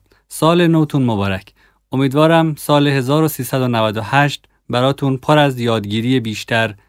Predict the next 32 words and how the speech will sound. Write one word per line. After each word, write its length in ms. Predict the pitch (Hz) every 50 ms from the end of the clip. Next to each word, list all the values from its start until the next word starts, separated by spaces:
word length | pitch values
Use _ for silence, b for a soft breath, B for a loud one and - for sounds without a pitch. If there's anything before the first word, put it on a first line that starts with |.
| _ _ _
کتاب‌های 640 | - 127 - 127 120 113 110 - 143 147 151 151
خوب 320 | 147 - 139 127 113 110 107
و 160 | 113 110 110
زندگی 600 | 104 98 107 117 117 110 117 113 113 135 139 135
بهتر 400 | 123 110 104 101 - - 104 98
باشه. 340 | 92 82 - - - - - _ _ _ _ _ _ _ -
این 280 | 151 160 170 170 160 - _ _ _ _ _ _ -
پنجمین 500 | - 127 127 123 113 131 135 160 180 175
قسمت 500 | - 151 147 - - 151 143 143 - 131
از 200 | 123 113 - -
پادکست 600 | - 110 107 104 - - 131 123 123 - - 117
تورقه. 760 | 110 104 - - 101 98 95 98 92 92 95 - - 92 - _ _ _ _ _ _ _ -
همونطور 420 | - 160 175 175 165 - 170 165
که 140 | 151 - 156
می‌دونید، 500 | 147 147 135 135 135 151 170 180 156 156
ما 160 | 156 160 160
در 160 | 151 143 139
این 140 | 147 170 175
پادکست 640 | 160 - 170 160 151 - - 151 151 147 - - _ _ _
کتاب‌های 640 | - 131 131 - 131 127 131 127 127 160 165 165
تازه 360 | 156 - - 139 131 120 131 131
منتشر 520 | 127 127 127 123 131 123 - - 131 123
شده 300 | 117 - 131 120 151 156
درباره 600 | 139 135 127 120 117 120 117 120 131 135 135 131
حوزه 340 | 127 123 120 117 113 131 156
و 140 | 156 156 147
روحانیت 640 | 139 139 131 135 135 127 131 127 127 123 120 -
رو 180 | - 123 113 110
معرفی 600 | 110 110 113 110 113 107 110 113 110 - - 135
و 100 | 135 131
بررسی 500 | 120 113 107 104 101 - 98 101 - 98
می‌کنیم. 420 | 92 82 101 - - 76 71 104